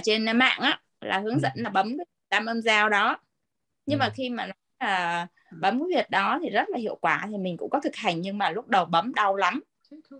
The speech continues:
Speaker 2: Ừ.
Speaker 1: Không chịu được.
Speaker 2: Ừ, ừ, ừ,
Speaker 1: Và
Speaker 2: ừ.
Speaker 1: cứ lần bấm lần mỗi ngày một ít, một ít. Thì, nhưng mà
Speaker 2: Ừ.
Speaker 1: thường thì không thường xuyên được, chỉ đến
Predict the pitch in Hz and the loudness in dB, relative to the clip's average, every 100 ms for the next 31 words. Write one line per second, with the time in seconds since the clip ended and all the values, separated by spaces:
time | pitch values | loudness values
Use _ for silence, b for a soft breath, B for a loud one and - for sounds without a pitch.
0 | - 123 113 110 113 - _ _ _ _ | -12 -8 -8 -10 -14 -20 _ _ _ _
1 | _ 302 277 - 202 190 _ _ _ _ | _ -4 -2 4 4 4 _ _ _ _
2 | _ _ _ - 131 135 123 123 202 185 | _ _ _ -10 -6 -6 -6 -4 2 2
3 | 180 185 180 - - - - - 202 196 | 2 -2 -8 -4 -2 -2 -6 0 0 0
4 | - 196 262 262 202 190 180 254 262 196 | 0 0 0 0 0 0 -4 -4 -4 -4
5 | 190 180 - - 392 330 - - 392 _ | -4 -6 -6 -4 -2 -2 0 2 2 _
6 | _ - 214 220 262 247 185 117 220 190 | _ 2 4 4 2 4 2 4 4 4
7 | 180 - 262 254 214 180 233 220 196 165 | 0 -6 -4 0 -2 0 -2 0 -2 -4
8 | _ 160 - 127 160 202 | _ -14 -10 -6 -2 -2